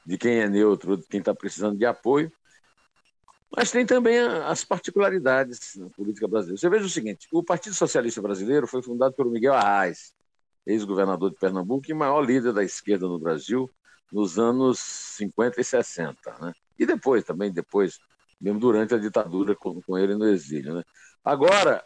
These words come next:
os integrantes da Executiva Nacional decidiram o apoio oficial a Fernando Haddad, o que parece lógico. Sempre o, o Miguel Arraes esteve com o Lula, né? É, mas liberou os diretórios do Distrito Federal e de São Paulo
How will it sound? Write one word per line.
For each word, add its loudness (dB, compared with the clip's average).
os -2
integrantes -2
da 0
Executiva -4
Nacional 0
decidiram -2
o -2
apoio 2
oficial 0
a 0
Fernando -2
Haddad, 0
o -16
que -20
parece -4
lógico. 2
Sempre 0
o, -8
o -12
Miguel -2
Arraes -2
esteve 0
com 0
o 2
Lula, 2
né? -4
É, 2
mas 2
liberou 6
os 4
diretórios 2
do -20
Distrito -14
Federal 0
e -4
de -12
São -2
Paulo 2